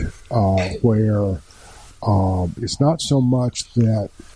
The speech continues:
aircraft equipped with A D S B command a premium, but it's expected now, and that aircraft without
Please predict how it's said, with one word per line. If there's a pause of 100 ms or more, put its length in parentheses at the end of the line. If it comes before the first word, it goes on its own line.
(140)
aircraft
equipped
with
A
D
S
B
command
a
premium, (880)
but
it's
expected
now, (600)
and (140)
that
aircraft
without